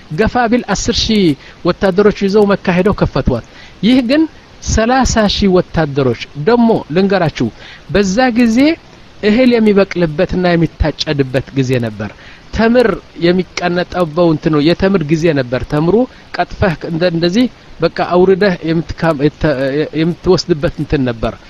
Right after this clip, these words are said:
በጣም ሙቀት ነበር። ፊፍቲ፣ ሲክስቲ ደግ-፣ ዲግሪ ሴንቲግሬድ የሚደርሰው ከባድ ሙቀት ነበር በመካ። ከዛ በኋላ ራብ ነበር፣ ጭንቀት ነበር፣ በጣም በጣም እንትን ነበር። ይህ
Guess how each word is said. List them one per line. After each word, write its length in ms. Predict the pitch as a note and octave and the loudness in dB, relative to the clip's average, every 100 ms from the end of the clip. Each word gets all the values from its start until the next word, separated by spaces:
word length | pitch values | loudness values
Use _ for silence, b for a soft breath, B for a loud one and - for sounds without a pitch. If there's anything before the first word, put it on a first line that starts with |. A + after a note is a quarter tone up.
| B B B - | B B B -2
በጣም 480 | A3 - A#3+ B3+ B3+ | 0 0 -2 0 4
ሙቀት 380 | B3 B3 B3 A#3 | 4 2 -2 0
ነበር። 360 | G#3+ F3+ E3+ D#3+ | 0 0 0 -2
ፊፍቲ፣ 460 | - B3+ - A#3+ G3 | 0 0 2 0 0
ሲክስቲ 380 | C#4+ - - B3 | 0 -2 -2 -2
ደግ-፣ 260 | F#3+ G#3+ F#3 | 0 0 0
ዲግሪ 260 | F3+ G3+ G3+ | -2 0 0
ሴንቲግሬድ 480 | G#3 G3+ G#3+ G3+ F3+ | 0 0 0 2 2
የሚደርሰው 560 | F#3 F3+ F3+ E3 - F3+ | 0 0 -2 -2 -2 -2
ከባድ 500 | G#3 F3 - A3+ G#3+ | -2 -6 -6 -4 -2
ሙቀት 320 | F#3+ F#3 E3+ | 0 -2 -4
ነበር 260 | D#3+ C#3 C#3 | -2 -2 -2
በመካ። 340 | B2+ C3 B2 - G2 - - B B B B B - - - | -2 -2 -4 -6 -10 -14 -20 B B B B B -20 -20 -4
ከዛ 240 | F#3 F#3 G3+ | -2 0 -2
በኋላ 300 | F#3 E3 D3 A#2+ - C#3 | 0 0 0 -2 -6 -4
ራብ 300 | E3 F#3 D3+ | -2 -2 -2
ነበር፣ 400 | D3 C#3 A#2 B2+ - - | 0 0 -2 -6 -6 -10
ጭንቀት 540 | - E3 D3+ - E3+ C#3+ | -4 -2 -2 -4 -4 0
ነበር፣ 380 | C3+ A#2+ B2 A#2 A2 | -2 -2 -6 -6 -6
በጣም 500 | D3 - - F#3+ G3+ | -8 -6 -6 -2 0
በጣም 300 | F3+ - E3+ D#3+ | 0 0 0 0
እንትን 260 | D3 E3 C#3 | 0 0 0
ነበር። 320 | B2 A#2+ A2+ - | -2 -6 -8 -2
ይህ 220 | F3+ A3+ | 0 0